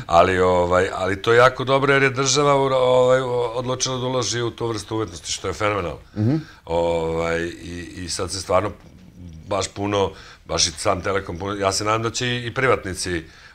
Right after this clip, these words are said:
Speaker 1: ovaj, pogotovo ti sa, ovaj, sa, kako bih rekao, većom platežnom moći,
Speaker 2: Sa dubljim
Speaker 1: ovaj,
Speaker 2: džepom.
Speaker 1: sa dubljim džepom moći da, ovaj, želeti da,
Speaker 2: Mhm.
Speaker 1: da, da nastave u tom, u tom trendu.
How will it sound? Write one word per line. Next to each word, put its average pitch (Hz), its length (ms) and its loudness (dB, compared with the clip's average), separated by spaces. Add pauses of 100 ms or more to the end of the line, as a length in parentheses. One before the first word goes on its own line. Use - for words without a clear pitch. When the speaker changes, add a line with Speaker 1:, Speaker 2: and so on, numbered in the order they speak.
Speaker 1:
ovaj, 87 460 -2
pogotovo 87 460 -6
ti 87 200 -6
sa, 87 260 -4
ovaj, 80 640 -4
sa, 80 180 -8
kako 78 220 -14
bih 82 60 -6
rekao, 82 220 -6
većom 80 360 -2
platežnom 80 500 -8
moći, 82 460 -8 (280)
Speaker 2:
Sa 110 100 -8
dubljim 110 200 6
Speaker 1:
ovaj, 107 180 4
Speaker 2:
džepom. 87 280 0
Speaker 1:
sa 131 120 2
dubljim 98 300 -4
džepom 104 480 -2
moći 101 460 -2
da, 95 280 -8
ovaj, 95 460 0
želeti 95 520 -2
da, 85 300 -2
Speaker 2:
Mhm. 113 120 4
Speaker 1:
da, 87 180 0
da 85 140 -8
nastave 82 400 -6
u 76 60 -10
tom, 76 300 -10
u - 100 -16
tom 76 240 -14 (200)
trendu. 69 340 -14